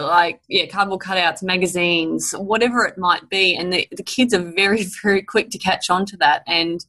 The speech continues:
um, because of the society we live in, and it's, um, for a lot of us, it's a, it's a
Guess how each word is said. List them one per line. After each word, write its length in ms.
um, 460
because 240
of 60
the 60
society 460
we 140
live 200
in, 100
and 100
it's, 420
um, 340
for 160
a 80
lot 240
of 120
us, 240
it's 180
a, 220
it's 180
a 180